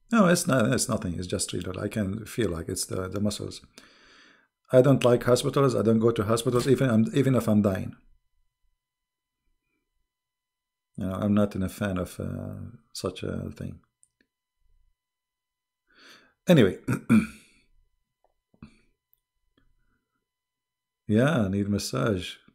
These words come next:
<laughs> You know,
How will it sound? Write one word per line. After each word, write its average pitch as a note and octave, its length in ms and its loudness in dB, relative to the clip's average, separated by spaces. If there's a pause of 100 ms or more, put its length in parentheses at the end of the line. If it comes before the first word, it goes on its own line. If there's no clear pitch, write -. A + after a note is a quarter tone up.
(240)
<laughs> - 60 -6 (3500)
You C#3+ 80 2
know, B2 220 4